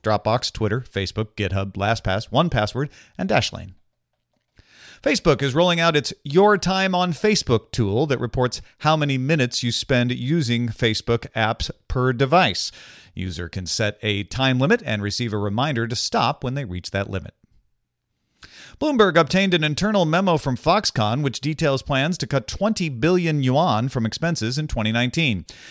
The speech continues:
The memo says Foxconn faces a very difficult and competitive year and said the iPhone part of Foxconn's business, which assembles the phones for Apple, needs to reduce expenses by six billion yuan and eliminate about ten percent of non-technical staff.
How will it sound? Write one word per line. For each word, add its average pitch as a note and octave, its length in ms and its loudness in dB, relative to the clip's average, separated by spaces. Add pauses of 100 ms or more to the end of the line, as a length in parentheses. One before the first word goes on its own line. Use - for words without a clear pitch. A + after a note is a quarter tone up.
(140)
The E3 60 -2
memo F3+ 340 6
says D#3+ 320 2
Foxconn D#3 540 0
faces D3 380 -2
a B2+ 60 0
very D3+ 220 0
difficult D3+ 720 0
and D3+ 160 -2
competitive B2+ 540 2
year F3+ 440 4 (340)
and F#2+ 140 -6
said A2+ 220 0
the G2+ 100 -2
iPhone G#2+ 420 0
part G2+ 180 -2
of G2 100 -6
Foxconn's G#2+ 500 -2
business, G#2+ 400 -4
which G2 120 -6
assembles G#2 440 0
the G2 100 -8
phones G2 300 -6
for - 160 -8
Apple, F#2 320 -4 (280)
needs C3+ 220 0
to B2+ 100 -4
reduce B2+ 340 0
expenses B2 460 -2
by A2 120 0
six C#3 240 -2
billion A#2+ 320 0
yuan G#2+ 500 0
and G#2+ 140 -2
eliminate B2 460 0
about A#2 320 -2
ten C#3 180 0
percent A#2+ 400 0
of A#2+ 100 -4
non-technical G#2 600 -4
staff. F#2 420 0